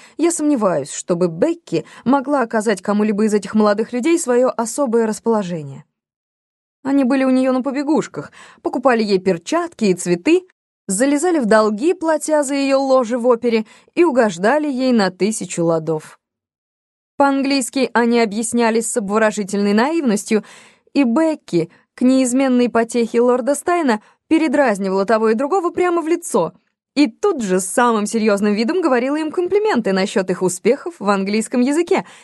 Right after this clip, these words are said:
чем приводила в восторг своего язвительного покровителя. Чтобы завоевать симпатии наперстницы Бекки и Брикс, Трюфиньи подарил ей шаль, а затем попросил ей передать письмо,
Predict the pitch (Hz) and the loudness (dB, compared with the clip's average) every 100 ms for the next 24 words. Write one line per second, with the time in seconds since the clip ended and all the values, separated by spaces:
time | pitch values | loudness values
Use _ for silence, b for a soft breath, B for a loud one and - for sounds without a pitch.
0 | B - 349 311 254 208 190 180 170 180 | B -2 0 2 2 2 0 0 0 -4
1 | - 277 359 - 226 214 185 185 170 190 | 0 -2 -2 -6 0 2 4 2 0 -4
2 | 285 285 233 190 185 185 175 170 - 165 | -4 -2 -2 0 -2 -2 -2 -2 -8 -10
3 | 175 _ _ _ _ _ _ _ _ _ | -10 _ _ _ _ _ _ _ _ _
4 | _ _ _ - 202 202 190 196 190 180 | _ _ _ -2 0 2 2 2 2 0
5 | - 185 185 175 190 185 185 185 165 190 | -2 -4 -2 -2 -2 -2 0 -2 -2 -6
6 | 190 240 202 170 - 175 214 427 - - | -2 0 0 -2 -4 -2 0 -2 -4 -14
7 | B B B B B _ _ - 285 226 | B B B B B _ _ 0 0 2
8 | 226 220 196 190 190 185 180 180 180 - | 2 2 2 0 0 0 -2 -2 -4 -2
9 | 175 170 294 _ _ b b b b _ | 0 0 -4 _ _ b b b b _
10 | 240 247 247 330 359 349 320 311 302 285 | 2 2 0 0 -2 -2 -2 -2 -2 -2
11 | 269 262 247 220 202 - 196 185 175 202 | 0 0 2 2 0 -4 -2 2 2 2